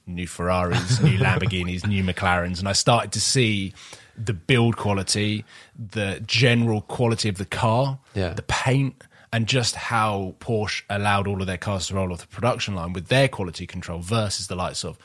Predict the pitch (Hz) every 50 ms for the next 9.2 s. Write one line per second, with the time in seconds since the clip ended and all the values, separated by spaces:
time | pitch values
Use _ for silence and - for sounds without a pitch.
0 | - _ _ - - - 82 80 78 73 76 71 73 73 - - - 82 - -
1 | - _ _ _ _ - - - 107 95 95 95 95 92 90 - - 98 92 92
2 | 90 90 90 98 101 95 95 - - - - - - 117 - 131 120 120 - -
3 | - - 98 98 95 - - _ _ - - 92 - - - 117 120 113 104 90
4 | 73 - _ _ _ _ _ _ - 98 92 - 76 - 107 101 - - - -
5 | 80 - - 117 - 120 117 110 - - - - - - - 139 131 - - 156
6 | 156 135 98 82 - - - _ _ _ _ _ _ _ _ _ _ - - 160
7 | 165 151 143 127 - - - - - 101 95 95 85 - 101 107 117 110 107 110
8 | - - 120 110 - - 101 95 92 90 - - 104 98 98 95 95 92 92 92
9 | 92 87 92 -